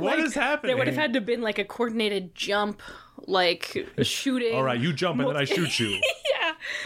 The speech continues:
Speaker 1: "Jump and then shoot her, mommy."
Speaker 2: Well,
Speaker 1: Yeah.
Speaker 2: I didn't even realize, actually, that he was being held up by the arrows.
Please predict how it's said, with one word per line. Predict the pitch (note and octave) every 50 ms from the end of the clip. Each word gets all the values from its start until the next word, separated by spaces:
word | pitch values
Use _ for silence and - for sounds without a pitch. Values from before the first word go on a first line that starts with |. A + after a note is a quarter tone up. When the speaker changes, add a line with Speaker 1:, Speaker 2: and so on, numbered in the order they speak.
| - - - - - _ _ -
Speaker 1:
"Jump | - A3 A#3 B3 A#3
and | B3+ A3 G#3+
then | A3+ G#3+
shoot | - - C4+ C4+ G#3
her, | - A3
mommy." | G3+ G3 G3 G3+ G3+ G#3+ A#3+ C#4+
Speaker 2:
Well, | E4+ F4 D4 A#3+ C#4 C#4 A3+ F#3 - A3+ A#3+
Speaker 1:
Yeah. | A#3 G#3
Speaker 2:
I | C#4
didn't | D#4+ G4 C5 C5 B4
even | A4+ F4+ A#3
realize, | F#3 G3 F3 G3+ A#3 A3+
actually, | - A3 A#3 - - C4 C4 C4 B3+
that | G3 F#3 F#3 -
he | - - - G#3 G#3 G3+ -
was | - F#3 F3+ F3+ F3+
being | - G3 F3+ F3
held | E3 D#3+ E3+ E3 -
up | C#3+ -
by | - F#3+ G3+
the | G#3 G#3
arrows. | G#3 G#3+ G#3+ G#3+ A3 G#3+